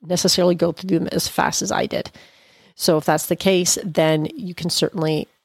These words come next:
I think you can put this one in the freezer and enjoy it over time, so you don't have to feel like you gotta finish it all at once. But the caramel, it was nice to have the crunch of the walnuts in there. And then I was just like, "Hey, I'm getting some nutrients besides, like,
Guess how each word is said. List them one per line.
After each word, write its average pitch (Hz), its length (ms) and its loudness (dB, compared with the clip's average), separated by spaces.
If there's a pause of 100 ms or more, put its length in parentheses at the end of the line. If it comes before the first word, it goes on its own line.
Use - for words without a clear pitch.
(140)
I 214 140 4
think - 380 -2
you 180 180 -8
can 165 120 -14
put - 160 -6
this - 180 -6
one 156 180 -6
in 156 140 -8
the 143 80 -8
freezer - 480 -8 (260)
and 160 320 -4
enjoy 180 480 2
it 165 260 2
over 175 280 4
time, 135 420 0
so - 120 -2
you - 60 0
don't - 160 0
have - 160 -4
to - 80 -8
feel - 180 -4
like - 200 -4
you - 60 -10
gotta - 180 -2
finish - 380 -2
it 143 260 0 (260)
all 156 200 2
at - 60 -6
once. - 320 -4
But - 200 -10
the 170 100 -6
caramel, 208 680 2 (380)
it 196 80 4
was 185 160 0
nice 190 220 2
to 180 80 -4
have 180 140 0
the 180 80 0
crunch - 500 0
of 170 200 -2
the 170 80 2
walnuts 175 480 0
in 175 120 2
there. 165 280 2
And 165 120 -2
then 156 80 0
I 151 40 -2
was 156 120 -2
just - 180 -2
like, 175 100 -2
"Hey, 285 220 2
I'm 160 120 2
getting 208 240 2
some 214 380 0
nutrients 202 520 0
besides, 175 720 -2
like, 170 160 -2